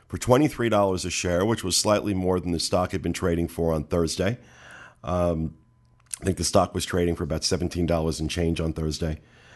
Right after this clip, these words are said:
But, uh, I gotta tell you, this is just, in my opinion, I mean, SeaWorld's spinning it like this is great. It's not. This tells me that Blackstone has lost faith in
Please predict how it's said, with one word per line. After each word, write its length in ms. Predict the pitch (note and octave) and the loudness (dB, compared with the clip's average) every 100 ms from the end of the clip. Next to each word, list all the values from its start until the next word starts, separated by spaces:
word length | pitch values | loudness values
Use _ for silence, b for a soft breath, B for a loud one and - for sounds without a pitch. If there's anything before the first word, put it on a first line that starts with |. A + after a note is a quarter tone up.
| B B B B | B B B B
But, 480 | D2+ F#2+ F#2+ - - - | 4 6 6 2 -10 -4
uh, 380 | F#2+ F#2 F2 E2+ - _ _ _ _ _ _ _ _ - | -2 0 0 -4 -10 _ _ _ _ _ _ _ _ 0
I 80 | G#2 | 4
gotta 160 | B2 | 4
tell 260 | A2+ A#2 F2+ | 2 0 0
you, 180 | D2 D2 - _ _ _ _ - | -2 -6 -16 _ _ _ _ -6
this 300 | E2+ G#2+ - | 2 2 2
is 180 | G#2 - | 0 2
just, 480 | G#2 F#2+ - - | 2 2 0 -4
in 80 | F2+ | -2
my 220 | E2+ E2+ | 2 4
opinion, 640 | G2 G#2 G2+ F#2+ F#2+ F#2 - - | 2 2 0 2 2 0 -6 -6
I 60 | |
mean, 140 | F2+ F2+ | -2 0
SeaWorld's 500 | - G2+ A2 A2 - | 2 2 2 2 0
spinning 420 | - - G#2 G2+ | -2 0 2 2
it 260 | F#2+ - - - | 0 -2 -10 -6
like 200 | E2+ D#2+ | -4 -2
this 140 | F2 | -4
is 120 | G2 G2+ | -2 0
great. 400 | F#2 E2+ E2+ - b b b - | 2 2 0 -6 b b b -2
It's 200 | G#2 - | 0 0
not. 400 | D#2+ E2 - _ _ b b b b b b b b | 0 -2 -6 _ _ b b b b b b b b
This 280 | D#2 G#2+ - | 2 2 2
tells 360 | A#2 G#2+ G2 G2 | 2 2 2 2
me 240 | G2 F#2 | 2 2
that 220 | F2 F2 | 0 -2
Blackstone 600 | E2+ E2+ E2+ - E2+ E2 | 0 0 0 -2 0 0
has 240 | D2+ D#2 C#2+ | 0 -2 0
lost 540 | E2+ E2 D#2+ - - - | 2 2 2 -4 -6 -8
faith 460 | - E2 D2+ - - _ | -4 -2 -4 -10 -20 _
in 420 | E2+ D#2+ D#2 D2+ | -4 0 0 -2